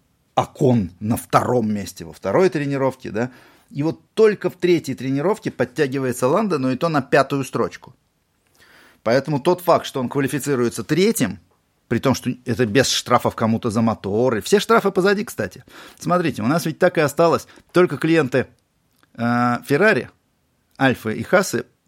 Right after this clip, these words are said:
остались без штрафов по три мотора, да? Весь остальной пелетон четыре мотора, то есть о-,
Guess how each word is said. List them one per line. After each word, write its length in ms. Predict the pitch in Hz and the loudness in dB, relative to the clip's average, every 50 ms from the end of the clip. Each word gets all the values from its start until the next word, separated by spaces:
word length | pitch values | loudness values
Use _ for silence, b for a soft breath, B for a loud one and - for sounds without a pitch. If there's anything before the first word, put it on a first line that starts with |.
| _ _ | _ _
остались 460 | - 110 - - - 135 131 120 98 | -8 -8 -6 0 0 0 0 0 0
без 200 | 104 143 135 104 | 0 0 0 0
штрафов 420 | - - - 95 92 - - - _ | -2 -8 -6 -8 -8 -8 -12 -12 _
по 100 | - 104 | -8 -6
три 160 | - 107 104 | -6 -6 -8
мотора, 360 | 95 95 90 - - - - | -8 -10 -12 -14 -16 -16 -12
да? 180 | 92 98 135 135 B B B B B B B B | -10 -10 -10 -12 B B B B B B B B
Весь 480 | 123 139 165 208 233 214 185 - - | -4 -2 0 4 6 6 6 6 4
остальной 480 | 135 120 - - 131 123 120 120 113 95 | 0 -2 0 2 2 2 2 0 0 -2
пелетон 420 | - 113 110 107 95 110 101 98 | -2 -2 -2 -2 -2 -2 -4 -4
четыре 380 | 87 - 107 92 - 107 101 101 | -4 -6 -8 -6 -4 -4 -2 0
мотора, 400 | 104 120 123 - 156 165 190 202 | 0 0 0 0 -2 -2 -2 -2
то 140 | 196 - - | -2 -4 -6
есть 140 | 110 - - | -4 0 2
о-, 120 | 127 127 | 0 0